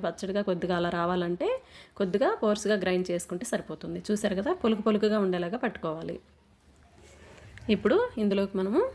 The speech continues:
ముందుగానే ఫ్రై చేసుకున్న టమాటాను కూడా వేసేసుకుందామండి. టేస్ట్ అయితే మాకైతే సూపర్గా నచ్చుద్దండి. ఈ పచ్చడి మా ఇంట్లో ఎప్పుడు దంచుతూ ఉంటాను నేను. ఇది కూడా మరీ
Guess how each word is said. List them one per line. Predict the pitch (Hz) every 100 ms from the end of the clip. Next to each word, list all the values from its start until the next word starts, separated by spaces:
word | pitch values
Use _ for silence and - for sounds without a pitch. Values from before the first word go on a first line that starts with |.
| - - - -
ముందుగానే | 214 220 226 254 494 539
ఫ్రై | - 208 208
చేసుకున్న | 196 208 202
టమాటాను | 190 190 196 190
కూడా | 190 208
వేసేసుకుందామండి. | 190 180 180 185 180 180 185 330 508 - - - - - - - - -
టేస్ట్ | 202 208 -
అయితే | 190 196 190
మాకైతే | 185 185 180 220
సూపర్గా | 190 - 190 185
నచ్చుద్దండి. | 185 208 196 214 185
ఈ | 180
పచ్చడి | 185 - 196
మా | 190
ఇంట్లో | 190 190
ఎప్పుడు | 185 214 180
దంచుతూ | 180 - 196
ఉంటాను | 185 185 175
నేను. | 175 233 427 - - - - - - - 202
ఇది | 202 196
కూడా | 202 254 466 427 - - - - 202
మరీ | 190